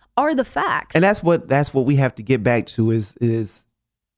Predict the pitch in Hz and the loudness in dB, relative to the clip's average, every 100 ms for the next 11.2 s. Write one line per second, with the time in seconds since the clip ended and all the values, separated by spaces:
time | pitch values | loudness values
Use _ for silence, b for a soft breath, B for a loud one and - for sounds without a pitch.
0 | _ 117 - 120 - 107 104 - - 123 | _ -8 -4 -4 -4 -6 -6 -10 -6 -2
1 | 143 - - 143 139 131 - 131 120 - | -2 -4 -4 0 0 -2 0 -2 -2 -2
2 | 123 131 127 107 117 113 107 107 101 107 | 2 2 2 0 0 0 2 0 0 -2
3 | 107 110 - 113 - 107 101 101 101 101 | -2 -6 -6 -8 -4 -4 -4 -4 -4 -6
4 | 101 - 117 104 117 113 101 110 104 - | -10 -6 -6 -2 0 0 0 -2 -2 -6
5 | 110 110 107 - _ _ _ - 110 110 | -2 0 -2 -6 _ _ _ -6 -2 0
6 | 104 135 139 127 - 113 113 110 - 107 | 2 0 2 -2 -2 -4 -2 -2 -6 -10
7 | 104 104 104 - 135 117 107 92 65 - | -10 -10 -12 -4 -2 0 -2 -4 -10 -20
8 | - _ _ _ 113 110 101 95 62 50 | -20 _ _ _ -2 -2 -4 -8 -16 -20
9 | _ _ _ - 160 185 - 226 220 156 | _ _ _ -2 0 -2 0 0 2 2
10 | 123 107 104 104 104 113 101 98 - - | 2 2 0 -4 -6 -4 -4 -4 -14 -2
11 | 123 | -2